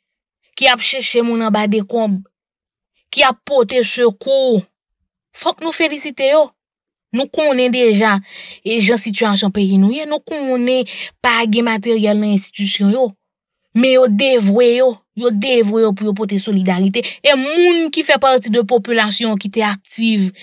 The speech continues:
ki pa t kanpe dèyè telefòn yo, men ki te mete men nan pat lan pou ede sove vi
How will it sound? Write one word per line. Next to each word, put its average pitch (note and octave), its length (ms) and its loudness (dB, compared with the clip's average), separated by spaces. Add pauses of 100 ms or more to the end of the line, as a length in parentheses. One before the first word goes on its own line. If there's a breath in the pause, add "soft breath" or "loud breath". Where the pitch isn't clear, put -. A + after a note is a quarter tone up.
(260 loud breath)
ki D4 140 -2
pa C#4 160 2
t - 40 -20 (200)
kanpe A#3+ 340 0
dèyè A#3 280 0
telefòn A3+ 480 -2
yo, A3 80 -2
men G#3+ 120 -4
ki G#3 120 -6
te A3+ 140 2
mete A3+ 220 0
men G#3+ 240 0
nan G3+ 140 -4
pat - 320 -8
lan G#3 220 -2 (260 loud breath)
pou B3+ 180 0
ede A3+ 380 4
sove A3+ 400 0
vi G#3 380 0